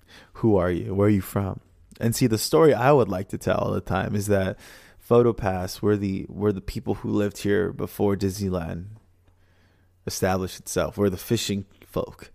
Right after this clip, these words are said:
of Disneyland 'cause we look like fishing people. We look like fishing, like fishing fishermen's and fishing women's and whatever the proper term is, whatever. But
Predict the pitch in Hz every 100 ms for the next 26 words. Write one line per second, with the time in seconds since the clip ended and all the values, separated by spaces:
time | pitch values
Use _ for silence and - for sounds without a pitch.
0 | _ - 95 98 95 98 87 78 - -
1 | 117 120 151 185 104 - - 107 101 95
2 | 92 73 76 87 - - - - 120 135
3 | 165 127 - - 143 - 131 113 - -
4 | - - - - 135 127 113 - - 143
5 | - 143 143 143 143 113 95 - 127 -
6 | 127 123 120 131 135 127 98 95 90 -
7 | - - - - - 113 123 120 101 -
8 | 123 - 101 - 135 143 143 139 117 113
9 | 123 135 135 101 98